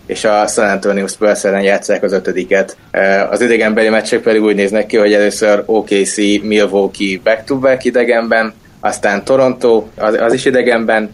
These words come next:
és aztán még idegenben Dallas, és aztán hazamennek, és egyből fogadják a San Antonio. Tehát például az a sorozat, az nagyon kemény lesz szerintem nekik,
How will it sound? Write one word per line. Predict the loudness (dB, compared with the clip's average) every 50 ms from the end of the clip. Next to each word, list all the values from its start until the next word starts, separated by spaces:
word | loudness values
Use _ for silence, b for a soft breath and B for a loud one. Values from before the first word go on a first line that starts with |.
| -16 -20 -20 _ -14 -14
és | -10 -10
aztán | -10 -4 -2 -2 0
még | 0 0 0
idegenben | 0 0 0 0 0 -2 0 -2 -2 -2 0
Dallas, | 0 0 2 2 2 0 0 -4
és | -10 -10
aztán | -10 -8 -4 -4 -2
hazamennek, | 0 0 0 2 2 0 0 -2 -2 -4
és | -4 -4 -4
egyből | -4 -2 -4 -6
fogadják | -4 -2 -2 -2 -2 -4 -8 -10 -10
a | -14
San | -10 -8 -8 -8
Antonio. | -8 -10 -10 -12 -12 -10 -8 -8 -8 -8 -4 -2
Tehát | 0 2 2 0 -2 -8 _ _
például | -2 0 2 2 2
az | 2 0
a | -2
sorozat, | 0 0 0 0 2 0 -2 0
az | 0 -2 0
nagyon | 0 -2 -2 -2 -6 -4
kemény | -6 -6 -4 -4 -4 -4
lesz | -4 -4 -4
szerintem | -4 -4 -4 -4 -4 -2 -2 0 0
nekik, | 0 0 0 0 0 -2 -2 -4